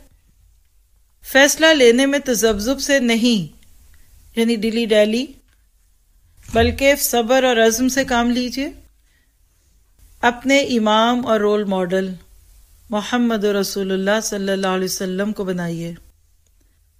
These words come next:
اپنی عمر مختلف تجربات میں ضائع نہ کریں، یہ تو بہت ہی اہم ہے۔ trial اینڈ ایرر کرنے والوں کو کبھی کہیں جاتے نہیں دیکھا، ساری عمر چوز ہی کرتے رہتے ہیں کون سا business کروں، اور آخری عمر میں پھر ہینڈ ٹو mouth ہوتے ہیں۔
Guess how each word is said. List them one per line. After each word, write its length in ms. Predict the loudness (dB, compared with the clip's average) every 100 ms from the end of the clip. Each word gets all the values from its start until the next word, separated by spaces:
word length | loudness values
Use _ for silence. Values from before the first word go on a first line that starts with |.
| _ _ _ _ _ 0
اپنی 340 | 2 2 0
عمر 220 | 4 4
مختلف 520 | 2 -2 -2 -4 -4
تجربات 720 | -2 -2 0 -2 2 2 0 -2
میں 100 | -2
ضائع 420 | 0 0 2 0
نہ 100 | -2
کریں، 420 | -4 -6 -6 -8 -12 -20 -8
یہ 140 | -6
تو 120 | -4
بہت 280 | -6 -6 -6
ہی 80 | -4
اہم 280 | -4 -6 -8
ہے۔ 80 | -12 -20 _ _ _ _ _ 0
trial 320 | 4 6 4
اینڈ 180 | 2 2
ایرر 280 | 2 2 -2
کرنے 320 | -4 -4 -2
والوں 320 | 0 0 -2
کو 120 | -4 -6
کبھی 260 | -6 -8
کہیں 280 | -6 -4 -4
جاتے 340 | -4 -4 -4
نہیں 140 | -4 -4
دیکھا، 280 | -6 -6 -8 -10 _
ساری 400 | -8 0 2 2
عمر 200 | 2 2 0
چوز 340 | 0 -2 0 0
ہی 60 |
کرتے 320 | 0 0 0
رہتے 220 | 0 0 -2
ہیں 60 |
کون 200 | -2 -2
سا 120 | -2
business 420 | -2 -2 -4 -6 -4
کروں، 280 | -4 -6 -8 -12 _ _ _
اور 120 | 2
آخری 420 | 4 4 0 0
عمر 280 | 0 0 0 -2
میں 140 | -2
پھر 200 | -2 -2
ہینڈ 280 | -2 -4 -4
ٹو 80 | -4
mouth 300 | -4 -4 -6
ہوتے 260 | -10 -10
ہیں۔ 80 | -12